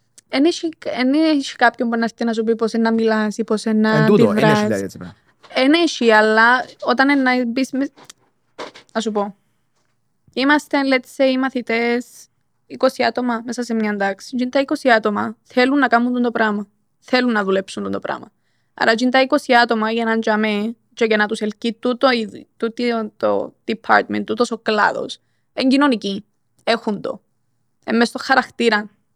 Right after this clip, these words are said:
Speaker 1: Γιατί εν είχε έναν άνθρωπο μέσα στην τάξη μας που, που να μην ήταν κοινωνικός.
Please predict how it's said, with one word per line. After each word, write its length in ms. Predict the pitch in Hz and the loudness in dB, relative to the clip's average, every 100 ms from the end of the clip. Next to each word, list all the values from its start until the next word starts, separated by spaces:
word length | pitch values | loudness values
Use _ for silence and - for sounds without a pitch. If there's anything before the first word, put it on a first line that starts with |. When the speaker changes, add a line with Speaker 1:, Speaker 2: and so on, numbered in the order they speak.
| _ - | _ -4
Speaker 1:
Γιατί 360 | 240 226 240 | -2 0 -2
εν 80 | 254 | -2
είχε 180 | 262 240 | -2 -2
έναν 180 | 233 233 | 0 0
άνθρωπο 360 | 233 - 214 208 | -2 -2 -2 0
μέσα 220 | 214 214 | 0 -4
στην 180 | - 214 | -2 0
τάξη 260 | 208 - | 0 -2
μας 140 | 220 214 | -8 -6
που, 120 | 214 | -6
που 60 | 208 | -4
να 80 | 202 | -4
μην 120 | 202 | -4
ήταν 180 | 196 196 | -6 -6
κοινωνικός. 500 | 196 190 131 - | -8 -10 -10 -12